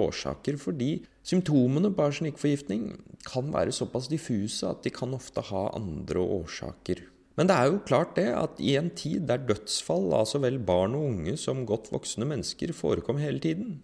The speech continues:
så ble nok ikke nødvendigvis tilfeller av arsenikkforgiftning fra tapet oppdaget. Men nå kan vi se litt på hvordan mennesker kunne bli forgiftet av tapet. Den mest akutte forgiftningen forekom ved slikking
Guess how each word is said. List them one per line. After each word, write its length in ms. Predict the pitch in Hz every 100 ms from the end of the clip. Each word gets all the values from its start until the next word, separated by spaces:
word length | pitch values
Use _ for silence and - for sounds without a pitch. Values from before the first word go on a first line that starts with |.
| -
så 240 | - 82 87 87 -
ble 300 | - 110 101 95
nok 180 | 110 127
ikke 240 | 143 160
nødvendigvis 640 | 165 123 95 92 127 131 -
tilfeller 500 | 139 85 - 80 85
av 80 | 113
arsenikkforgiftning 880 | - 127 92 - - 104 104 - 123
fra 180 | - 95
tapet 560 | - - - 123 135 -
oppdaget. 640 | - - 160 82 - - - - - - _ _ -
Men 240 | 85 71 - - - - -
nå 220 | 95 117
kan 140 | 135 143
vi 60 |
se 200 | - 127
litt 220 | 139 139
på 100 | 131
hvordan 680 | 120 - 104 90 90 127 135 131
mennesker 400 | 95 - - -
kunne 480 | - 170 107 90 156
bli 160 | - 87
forgiftet 480 | - 78 - 73 73
av 140 | -
tapet. 460 | 78 - - - - _ - - - - -
Den 80 | 120
mest 200 | 113 -
akutte 560 | 147 - 120 - - 147
forgiftningen 640 | 151 110 - 113 135 143
forekom 540 | 107 127 82 82 98 95
ved 180 | 80 90
slikking 540 | - 120 - - 92